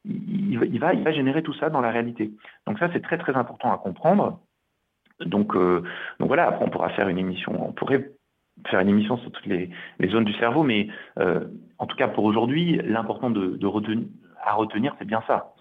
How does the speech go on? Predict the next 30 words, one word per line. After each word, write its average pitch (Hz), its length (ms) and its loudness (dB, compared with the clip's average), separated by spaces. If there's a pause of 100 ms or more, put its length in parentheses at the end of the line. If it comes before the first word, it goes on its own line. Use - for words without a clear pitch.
C'est, 127 240 4 (520)
euh, 98 100 4
cette - 140 2
plasticité - 800 -2
cérébrale, 95 600 4 (360)
cette 135 120 0
capacité 113 480 -2
du 104 120 -4
cerveau 101 360 2
à, 90 40 2 (260)
à - 100 2
se - 200 -12
redévelopper, 101 680 2
à 85 100 0
se 87 60 -14
développer 90 380 -4
tout - 100 -10
le - 60 -16
temps. 170 300 4 (220)
Et - 80 -2
puis, 123 280 2
encore 95 240 2
une 82 80 2
fois, 101 400 0
je 85 40 -4
me 82 100 2
répète, 85 300 0
mais 87 140 -6
c'est 76 60 -4
important, 123 500 0